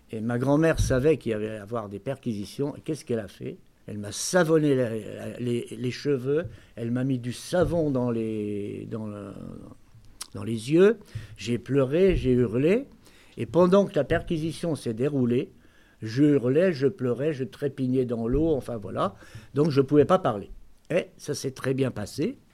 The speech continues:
Charlotte, euh, n'a pas été découverte. Et elle avait pu se cacher sous un lit parce que ça avait été assez brutal. Et elle m'a raconté qu'elle avait vu des baïonnettes qui passaient comme ça dans le lit, qui sont passées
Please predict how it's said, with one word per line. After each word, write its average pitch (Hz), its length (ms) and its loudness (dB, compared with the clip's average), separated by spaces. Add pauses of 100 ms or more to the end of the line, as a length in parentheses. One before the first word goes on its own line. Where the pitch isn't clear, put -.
Charlotte, 113 600 -4
euh, 92 180 -6
n'a 107 140 -8
pas 123 160 -2
été 127 180 -2
découverte. 117 480 -2 (240)
Et 104 120 -8
elle 104 120 -6
avait 107 220 -6
pu 110 560 -6
se - 160 -10
cacher 110 380 -6
sous 127 340 -4
un 117 100 0
lit 123 160 -2
parce - 240 -12
que 117 60 -10
ça 107 140 -10
avait 107 100 -4
été 104 220 -8
assez 139 300 -4
brutal. 117 540 -4 (420)
Et 127 60 -4
elle 139 140 0
m'a 147 140 0
raconté 143 540 -4
qu'elle 135 200 -2
avait 120 180 -2
vu 147 140 -4
des 123 140 -4
baïonnettes 117 680 -4 (260)
qui 127 120 -6
passaient 139 360 -2
comme 113 220 -8
ça 135 180 -6
dans 113 220 -8
le 104 60 -8
lit, 143 200 -6 (220)
qui 110 80 -16
sont - 180 -6
passées 135 380 -8